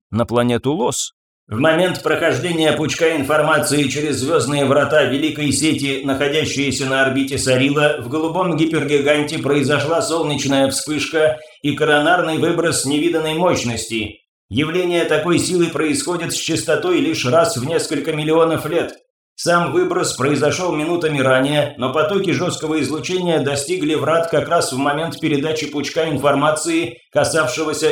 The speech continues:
Ирелии Кан. Сбой передачи и стихийный переброс пучка информации в случайные врата вызван с высочайшей долей вероятности излучением голубой звезды». «Доктор Тюэль не убила Ирелию», покачал головой Фокс.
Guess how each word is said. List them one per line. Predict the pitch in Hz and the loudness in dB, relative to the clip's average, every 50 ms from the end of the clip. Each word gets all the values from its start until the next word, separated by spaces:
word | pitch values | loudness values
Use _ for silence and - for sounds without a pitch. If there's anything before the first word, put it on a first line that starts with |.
| 151 - | 0 0
Ирелии | 147 147 147 156 156 147 147 151 147 147 | 2 2 4 4 4 2 2 0 0 0
Кан. | - 165 156 - - - - _ _ _ _ _ | 2 2 2 2 0 -4 -10 _ _ _ _ _
Сбой | - 107 120 151 185 185 151 120 | -4 -2 0 2 2 2 0 0
передачи | 127 160 160 156 151 160 175 170 170 151 | 0 2 2 2 4 4 2 2 4 2
и | 160 160 160 165 165 143 | 2 2 2 2 0 -2
стихийный | - - 165 156 - 180 185 175 151 143 - | -2 -2 -4 -4 -4 -4 -4 -2 -2 -2 -2
переброс | - 135 135 139 131 131 147 139 135 | -2 -2 0 0 2 2 2 2 0
пучка | - - 123 123 - - 135 131 | -2 -4 -6 -4 -2 0 2 2
информации | 131 127 120 139 139 139 143 143 139 139 - - 135 131 | 2 2 2 0 2 2 2 2 2 2 0 -2 -2 -2
в | - | -2
случайные | - 135 135 131 - 143 135 131 131 131 127 123 | -2 -2 -2 0 0 0 0 0 0 -2 -2 0
врата | 117 135 139 - - 185 180 - | 2 2 0 2 0 0 0 2
вызван | - 185 185 - 160 180 175 175 175 175 - - _ | 4 4 2 2 2 0 0 0 -2 -6 -10 -18 _
с | - - | -6 -4
высочайшей | 170 180 - 175 170 170 190 190 160 - 135 143 131 | -2 -2 0 -2 -2 0 0 -2 -2 -2 -2 -4 -2
долей | 123 151 139 131 127 | 0 2 2 2 2
вероятности | 120 123 123 127 - 165 180 175 180 170 165 156 - - 175 175 175 156 - - - - | 2 2 0 0 0 0 -2 -2 -2 -4 -4 -4 -4 -4 0 0 2 2 0 -2 -8 -10
излучением | - 160 156 127 147 156 139 131 147 170 175 170 165 165 160 151 135 127 | -8 -6 -4 -2 -2 -2 -2 -2 -2 -2 -2 -2 0 -2 0 0 0 0
голубой | 131 160 165 156 143 143 156 156 147 | -2 0 0 0 -2 0 0 0 0
звезды». | - - 151 151 131 120 139 165 156 135 - - - _ _ _ _ _ _ _ - | -2 -2 -4 -4 -4 -2 0 0 0 0 0 -4 -10 _ _ _ _ _ _ _ -12
«Доктор | 104 101 170 247 - 143 - - 175 165 139 | -6 -2 -2 -2 -2 -4 -2 -2 0 0 0
Тюэль | - 147 151 156 165 165 160 147 139 | 0 0 0 2 2 2 2 2 2
не | 139 143 143 | 2 2 2
убила | 143 139 127 113 147 185 175 135 123 113 | 2 2 0 0 -2 -2 0 0 0 2
Ирелию», | 107 107 110 110 107 107 107 104 101 104 101 90 80 - _ _ | 2 2 2 2 2 2 0 0 -2 -2 -2 -4 -6 -10 _ _
покачал | - 107 - 123 110 - 120 110 110 | -8 -2 -2 -2 0 0 0 0 0
головой | 104 113 113 113 110 107 113 110 | 0 2 2 2 2 2 0 -2
Фокс. | 101 - 117 113 101 - - - | -2 -2 -4 -4 -4 -4 -8 -10